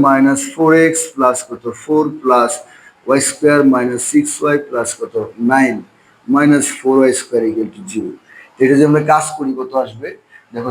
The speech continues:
যোগ বিয়োগ করলে আমাদের এখানে আসতেছে এক্স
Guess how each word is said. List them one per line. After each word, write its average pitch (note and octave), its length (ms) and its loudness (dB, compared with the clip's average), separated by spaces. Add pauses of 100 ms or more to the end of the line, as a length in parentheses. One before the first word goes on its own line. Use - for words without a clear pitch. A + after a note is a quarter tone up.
যোগ C3+ 180 2
বিয়োগ D3 240 4
করলে B2+ 260 -4
আমাদের B2+ 260 0
এখানে C3 280 -10
আসতেছে - 380 -8 (1600)
এক্স C3+ 140 -4